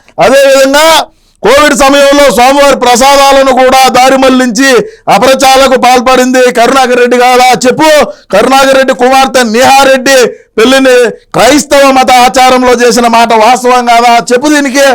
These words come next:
చెప్పాలి, ఊరికే మాట్లాడితే అట్ట. మన పార్టీలో ఉన్నాము, మనం ఏం మాట్లాడినా చెల్తాదంటే ఆడవుతాది నా కరుణాకర్ రెడ్డి అన్న, ఏమవుతుంది కదట్ట నీ ఇష్టానుసారంగా మాట్లాడితే. కరుణాకర్ రెడ్డి అవినీతి అక్రమాల్లో టీటీడీ ఖజానాను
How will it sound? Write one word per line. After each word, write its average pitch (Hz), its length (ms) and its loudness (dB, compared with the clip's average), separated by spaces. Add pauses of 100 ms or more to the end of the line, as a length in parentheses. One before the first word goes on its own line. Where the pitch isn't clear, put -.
(480)
చెప్పాలి, 247 600 0
ఊరికే 208 380 -2
మాట్లాడితే 240 540 0
అట్ట. 226 480 0 (300)
మన 170 160 0
పార్టీలో 220 480 0
ఉన్నాము, 254 760 0 (200)
మనం 220 220 0
ఏం 220 260 0
మాట్లాడినా 247 420 0
చెల్తాదంటే 233 720 0
ఆడవుతాది 226 600 0
నా 214 240 0
కరుణాకర్ 226 400 -2
రెడ్డి 220 160 -2
అన్న, 214 120 -4
ఏమవుతుంది 220 580 0
కదట్ట 185 240 -4 (640)
నీ 180 100 -4
ఇష్టానుసారంగా 233 720 0
మాట్లాడితే. 208 840 0 (440)
కరుణాకర్ 285 520 0
రెడ్డి 277 220 -2
అవినీతి 277 480 -2
అక్రమాల్లో 277 580 0
టీటీడీ 277 460 -2
ఖజానాను 269 500 0